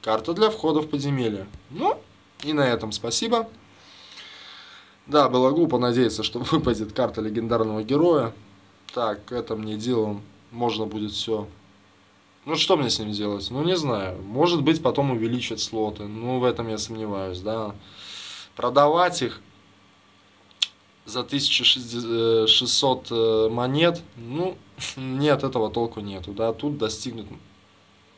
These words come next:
максимум доступных мест для героев. Так, пытаюсь с трудом накопить эти сраные карты обновления таланта, да, там хотя бы десять штук,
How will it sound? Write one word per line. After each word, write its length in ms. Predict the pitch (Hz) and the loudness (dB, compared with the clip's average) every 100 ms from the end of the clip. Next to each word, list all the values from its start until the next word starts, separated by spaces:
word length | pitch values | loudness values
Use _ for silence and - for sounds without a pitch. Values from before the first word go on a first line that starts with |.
| _ | _
максимум 680 | - 113 107 107 107 107 107 | -10 -4 -4 -6 -12 -10 -10
доступных 520 | 107 120 110 110 - | -8 -10 -12 -14 -12
мест 300 | 120 107 - | -8 -8 -10
для 140 | 107 104 | -10 -8
героев. 500 | 113 98 101 - - - - - - - - - - - - - - | -8 -8 -8 -10 -12 -20 -20 -20 -18 -16 -16 -16 -16 -18 -20 -20 0
Так, 440 | 147 139 110 - - _ _ _ _ _ - _ _ _ _ _ _ _ _ - - - | 2 4 0 -8 -20 _ _ _ _ _ -20 _ _ _ _ _ _ _ _ -4 -4 -10
пытаюсь 440 | 131 160 156 127 | 0 6 6 6
с 100 | - | 0
трудом 380 | - 131 147 131 | -2 2 4 4
накопить 480 | 117 123 120 127 110 | 2 -2 -2 -4 -4
эти 400 | 98 110 107 104 | -6 -4 -2 -2
сраные 400 | - 127 120 110 | 0 2 2 2
карты 280 | 127 113 113 | 0 2 0
обновления 580 | 110 120 143 165 147 139 | 0 2 4 4 4 6
таланта, 500 | 151 180 190 135 113 | 6 6 4 2 2
да, 160 | 120 | 2
там 140 | 110 104 | 2 -2
хотя 260 | 107 123 | -4 -2
бы 140 | 113 117 | 0 0
десять 320 | 127 127 120 | 0 0 0
штук, 280 | - 190 | 0 -2